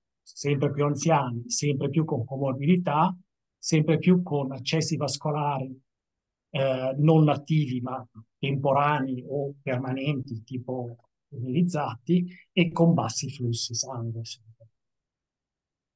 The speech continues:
Eh, l'altra cosa, l'altro, mm, considerazione, è che voi potete selezionare i pazienti per indirizzarli a una metodica, già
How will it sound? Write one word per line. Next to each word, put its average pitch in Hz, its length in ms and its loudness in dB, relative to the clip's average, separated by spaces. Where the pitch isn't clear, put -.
Eh, 143 460 2
l'altra 165 380 4
cosa, 175 320 4
l'altro, 143 520 -6
mm, 123 320 -12
considerazione, 160 1040 -2
è - 140 0
che 175 120 4
voi 185 200 6
potete 147 580 0
selezionare 160 760 2
i 123 60 -6
pazienti 127 880 -4
per 131 440 -4
indirizzarli 135 640 0
a 131 40 0
una 127 120 2
metodica, 131 800 0
già 165 360 4